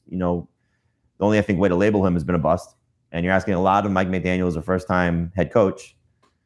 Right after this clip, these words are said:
to do those things with clearly a player who's a unicorn. And so it's just a matter of, I, I think, where your trust level comes in, comparing him to,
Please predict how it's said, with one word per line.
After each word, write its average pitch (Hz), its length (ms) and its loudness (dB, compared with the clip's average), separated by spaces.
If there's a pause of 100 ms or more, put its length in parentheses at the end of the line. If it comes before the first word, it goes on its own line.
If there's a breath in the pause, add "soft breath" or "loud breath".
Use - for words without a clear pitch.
(600)
to 95 100 -6
do 127 160 4
those 120 220 4
things 92 260 0
with 95 340 0 (160)
clearly 127 280 2
a 110 60 0
player 107 360 0
who's 98 500 -2
a 98 80 0
unicorn. 101 480 0 (320)
And 92 140 -4
so 98 540 2 (560)
it's - 120 -2
just 110 140 -4
a 110 40 -4
matter 110 280 4
of, 98 180 2
I, 95 200 2
I 92 80 0
think, 92 220 -6
where 98 160 2
your 98 140 2
trust 113 340 -2 (180)
level 90 280 0
comes 85 300 -2
in, 82 240 0
comparing 90 420 -2
him 87 220 -2
to, 87 440 0